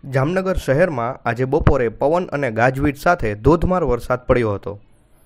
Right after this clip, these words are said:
શહેરમાં એક ઇંચ જેટલો વરસાદ નોંધાયો હતો. વરસાદને કારણે ઘણા વિસ્તારોમાં વીજળી ગુલ થઈ જતા લોકો પરેશાન થયા હતા. જામનગર જિલ્લાના કાલાવડમાં ત્રણ ઇંચ, ધ્રોલમાં બે ઇંચ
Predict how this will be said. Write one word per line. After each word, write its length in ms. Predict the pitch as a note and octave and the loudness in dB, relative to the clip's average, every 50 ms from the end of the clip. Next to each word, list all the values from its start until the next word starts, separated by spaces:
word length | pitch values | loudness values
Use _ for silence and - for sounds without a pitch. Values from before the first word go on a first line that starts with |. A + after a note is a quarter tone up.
| _ _ _ _ - - - | _ _ _ _ -12 -2 2
શહેરમાં 460 | F3+ G3 G#3+ A3 G3 D#3+ C#3+ C#3 - - | 4 4 4 4 2 0 -2 -4 -2 -2
એક 240 | D3+ F3+ F#3+ - | -2 -2 -2 -2
ઇંચ 160 | - D#3+ D#3+ C#3 | -6 -6 -6 -2
જેટલો 320 | B2 C3 C3 C3+ D3 C#3 | -2 -4 -2 0 0 0
વરસાદ 360 | B2 A#2+ A#2 - C3+ C3 C3 | 0 0 0 0 -2 -2 0
નોંધાયો 420 | B2+ B2+ B2 A#2+ A#2 A2 G2+ G2 G2 | 0 0 0 2 2 2 2 0 -4
હતો. 260 | G2 - F#2 G2 - - _ _ _ _ _ _ _ - | -6 -8 -10 -12 -12 -16 _ _ _ _ _ _ _ 2
વરસાદને 440 | C3+ F3 - - G#3+ G3+ F#3 F#3+ | 4 4 4 4 4 2 2 0
કારણે 340 | E3 - D#3+ F3+ F#3 C#3+ C#3 | 0 2 2 2 2 2 -2
ઘણા 280 | C#3+ A#2+ B2 C3 D3 D#3 | -2 0 2 2 4 4
વિસ્તારોમાં 760 | C#3+ D#3 D#3 - - F#3 F3 E3 C#3+ A#2+ A#2 A2+ A2+ A#2+ A#2 | 2 0 -2 -2 0 0 2 2 2 0 -2 -4 -4 -4 -2
વીજળી 340 | A#2+ C3+ D3 F3 G3 G3+ | 0 0 2 2 2 2
ગુલ 200 | F3 D#3+ D#3+ D3+ | 4 4 2 4
થઈ 240 | C3+ - E3 F#3+ A3 | 4 2 2 2 2
જતા 380 | E3 C#3+ A#2+ - A2 G2+ G2+ A2 | 2 2 2 2 0 -4 -4 -2
લોકો 260 | A#2 C3+ E3 - F#3+ | 0 0 0 0 0
પરેશાન 480 | D#3+ - C3+ B2 B2+ - - B2+ B2 B2 | 0 2 2 2 2 0 0 -2 0 2
થયા 300 | - - B2 A#2 G#2+ G2 | 4 4 4 4 2 0
હતા. 220 | F#2+ - - F#2 - _ _ _ _ _ _ _ _ _ - | -2 -4 -8 -10 -10 _ _ _ _ _ _ _ _ _ -2
જામનગર 380 | A#2 C3+ C#3 G3 A3 G#3+ A3+ G3 | 2 2 4 4 4 2 0 0
જિલ્લાના 400 | C#3+ D3+ D#3+ E3+ F3 E3 E3+ E3 | 0 2 2 4 4 2 2 2
કાલાવડમાં 680 | - - C3 C#3+ F3 G3 F3+ C#3+ A#2 A#2 A#2 A#2 A#2+ - | 2 4 4 4 6 4 4 2 0 -2 -4 -4 -6 -2
ત્રણ 240 | - C3 C#3 D#3+ F3 | 2 2 4 4 2
ઇંચ, 180 | E3+ E3+ F3 - - _ _ _ _ _ _ - | 0 -4 -6 -10 -18 _ _ _ _ _ _ -4
ધ્રોલમાં 500 | A#2 B2+ C3 D3+ F3 F#3 E3 D3 A2+ G#2+ | 2 4 6 8 8 6 4 0 0 0
બે 260 | A2+ A#2 C3 C#3+ D3 | 0 0 2 2 0
ઇંચ 180 | D3+ D3+ - | -2 -4 -8